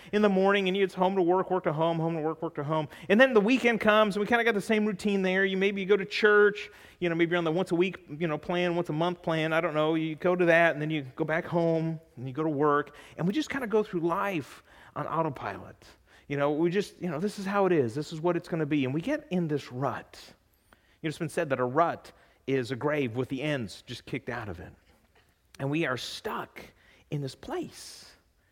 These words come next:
A-, and we don't think about how we got here. We don't think about where we got there. We're just sort of stuck daydreaming, and we wonder why we don't get anywhere else. It's because we're not awake. And I think Paul is saying, "Listen, the time is short. It's time to wake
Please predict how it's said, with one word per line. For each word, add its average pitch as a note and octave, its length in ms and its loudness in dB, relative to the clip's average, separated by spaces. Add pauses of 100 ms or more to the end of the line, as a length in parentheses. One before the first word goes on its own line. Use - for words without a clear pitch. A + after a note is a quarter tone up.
(220)
A-, C4+ 160 4
and A#3+ 100 2
we C#4+ 80 4
don't D#4+ 160 6
think E4 160 6
about D4+ 140 8
how C#4 240 8
we D#4+ 100 6
got C4+ 240 8
here. C#4 200 6
We C#4 80 4
don't C#4 100 8
think C#4 120 6
about C4 160 8
where C#4 200 12
we D4 140 2
got A#3 200 4
there. A#3+ 220 8 (160)
We're C4+ 140 4
just D4 240 2
sort D4 140 8
of B3 120 4
stuck - 560 0 (260)
daydreaming, A#3+ 920 2 (120)
and A#3 140 6
we C4+ 80 4
wonder E4 280 10
why D4+ 200 8
we A3+ 100 2
don't C4 220 4
get C4+ 120 0
anywhere A3 380 0
else. - 760 -8 (600)
It's D#3+ 160 -12
because G3 500 -10
we're F3+ 160 -4
not F3+ 140 -8
awake. A3 420 -12 (1400)
And D#3+ 100 -10
I F#3 60 -8
think G3+ 160 -6
Paul G3 220 -10
is F3 60 -8
saying, F#3+ 220 -8
"Listen, F3+ 400 -8
the F3+ 80 -8
time C#4 320 -8
is G3 80 -6
short. C4 280 -2
It's F#3 120 -4
time C#4+ 220 -8
to F#3 80 -6
wake A3 440 -4